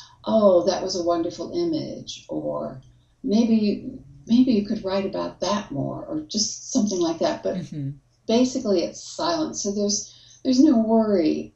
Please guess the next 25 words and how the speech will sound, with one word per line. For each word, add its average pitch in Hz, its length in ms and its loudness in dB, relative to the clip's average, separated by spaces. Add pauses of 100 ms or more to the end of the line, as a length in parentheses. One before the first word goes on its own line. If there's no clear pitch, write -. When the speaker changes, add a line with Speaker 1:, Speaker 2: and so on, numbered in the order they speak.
Speaker 1:
uh, 175 380 -6
about 180 380 -4
other 165 280 0
people, - 680 -4 (520)
uh, - 840 -8 (300)
commenting 160 560 4
on 151 140 8
your 151 140 0
writing. 156 560 4
And - 100 -4 (500)
I've 285 240 4
never 233 220 8
had 226 340 2
anybody 170 640 0
who 170 140 -8
hasn't, 175 460 -8 (640)
um, 175 460 -2 (260)
ended 233 300 6
up 202 160 -2
writing 208 500 0
really 202 300 0
beautifully 185 520 0
because 170 380 0
they're 175 160 -4
writing 196 840 0